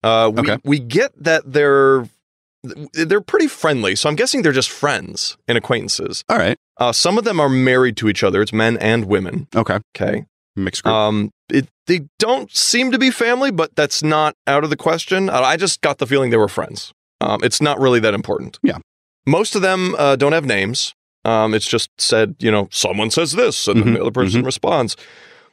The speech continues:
Speaker 1: We experience the book initially through the perception of one of these people at this, at this party.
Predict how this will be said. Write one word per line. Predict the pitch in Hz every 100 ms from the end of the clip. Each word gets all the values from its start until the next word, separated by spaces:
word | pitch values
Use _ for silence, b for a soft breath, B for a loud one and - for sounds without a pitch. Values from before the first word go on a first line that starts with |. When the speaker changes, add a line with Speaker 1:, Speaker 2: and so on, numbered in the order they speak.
| B _
Speaker 1:
We | 156 180
experience | 170 - - 233 233 208
the | - 135
book | 131 127 -
initially | 143 151 175 - 127 107
through | 104 127
the |
perception | 107 123 - 127 - 123 117 117
of | - 110 95 95 -
one | 110 104
of | 92
these | 98 -
people | 104 95 98 98
at | -
this, | 104 - - -
at | 98
this | 92
party. | - 101 -